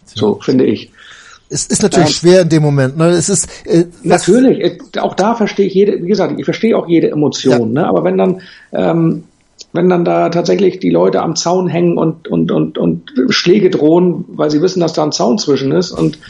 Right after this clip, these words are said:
Speaker 1: dann ist das eben auf der anderen Seite genauso albern.
Speaker 2: Das
Speaker 1: Ähm,
Speaker 2: auch.
Speaker 1: ich will das jetzt gar nicht schönreden, was die Ultras gemacht haben. Wie gesagt, das ging mir auch schwer auf den Sack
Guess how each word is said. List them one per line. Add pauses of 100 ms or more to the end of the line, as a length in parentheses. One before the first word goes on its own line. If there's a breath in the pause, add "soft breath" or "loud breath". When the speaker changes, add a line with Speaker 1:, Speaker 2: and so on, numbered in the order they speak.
(240 loud breath)
Speaker 1:
dann
ist
das
eben
auf
der
anderen
Seite
genauso
albern.
Speaker 2:
Das
Speaker 1:
Ähm,
Speaker 2:
auch.
Speaker 1:
ich
will
das
jetzt
gar
nicht (360)
schönreden,
was
die
Ultras
gemacht
haben.
Wie
gesagt,
das
ging
mir
auch
schwer
auf
den
Sack